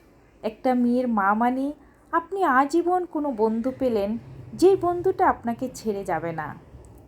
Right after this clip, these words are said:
একটা মেয়ে জন্মানোর পর মায়ের সবচেয়ে বড় স্বস্তি হলো তার বিশ্বস্ত একজন এমন বন্ধু, যে জীবনে পা মিলিয়ে চলার সহযাত্রী। কচি কচি হাতেই মেয়েটা আপনাকে আদর করতে করতে ফিল করাবে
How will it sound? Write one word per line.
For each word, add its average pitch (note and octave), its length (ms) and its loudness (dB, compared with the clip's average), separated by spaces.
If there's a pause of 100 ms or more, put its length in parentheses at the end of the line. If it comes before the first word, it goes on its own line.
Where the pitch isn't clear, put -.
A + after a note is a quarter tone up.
(340)
একটা E4 400 4
মেয়ে E4+ 280 0
জন্মানোর E4 580 0
পর D#4 240 2
মায়ের A3+ 340 2
সবচেয়ে - 560 -2
বড় D4+ 200 2
স্বস্তি C4+ 480 -4
হলো D4 380 2 (380)
তার E4 160 4
বিশ্বস্ত E4 680 0
একজন B3 500 0 (140)
এমন D4+ 360 -2
বন্ধু, B3+ 520 4 (480)
যে D#4+ 260 6
জীবনে D4 500 0
পা B3 340 4
মিলিয়ে C#4+ 380 0
চলার G#3 340 0
সহযাত্রী। G#3 920 -6 (840)
কচি E4 320 4
কচি F4+ 260 2
হাতেই B3+ 560 0
মেয়েটা A3+ 420 0
আপনাকে C#4 420 -4
আদর A#3 380 2
করতে C#4+ 360 -4
করতে D4 380 -2
ফিল C4+ 260 -2
করাবে C#4+ 560 2